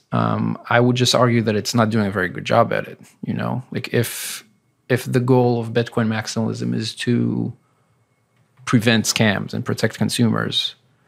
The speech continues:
well, did it do very well <laughs> at that?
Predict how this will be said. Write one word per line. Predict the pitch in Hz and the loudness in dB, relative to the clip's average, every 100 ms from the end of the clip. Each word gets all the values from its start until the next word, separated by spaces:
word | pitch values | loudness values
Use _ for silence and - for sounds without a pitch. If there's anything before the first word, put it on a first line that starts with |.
| _ - - - - - _ _ _ - - | _ -18 -14 -12 -12 -16 _ _ _ -20 -12
well, | 139 123 107 | -2 0 2
did | 110 | 2
it | 104 | 0
do | 110 110 | 0 0
very | 107 107 | 2 0
well | 110 107 | 2 4
<laughs> | |
at | 110 117 | 4 4
that? | 117 | 2